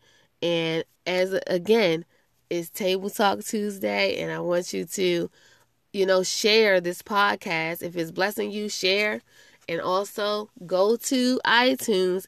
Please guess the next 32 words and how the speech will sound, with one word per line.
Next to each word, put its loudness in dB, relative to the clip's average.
and -4
rate 0
the -8
podcast. -2
It's -8
very 2
important -2
that -4
you -8
rate -2
the -6
podcast 0
so 0
that -2
other 4
people -2
will 0
know 0
that, 0
you 0
know, 0
Powerhouse 2
Women -2
Devotions -2
is -4
here. 0
Uh, -2
Table -2
Talk -2
Tuesday 0
is -4
here, 0